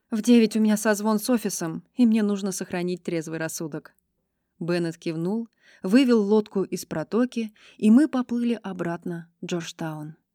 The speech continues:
В ярких лучах солнца его темные волосы отливали золотом.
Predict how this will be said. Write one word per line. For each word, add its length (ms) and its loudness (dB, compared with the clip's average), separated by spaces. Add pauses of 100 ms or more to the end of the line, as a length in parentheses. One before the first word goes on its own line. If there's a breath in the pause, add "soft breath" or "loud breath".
(480)
В 40 -6
ярких 520 -4
лучах 360 -8
солнца 380 -6
его 280 -6
темные 520 0
волосы 680 -4 (340)
отливали 540 -8
золотом. 580 -10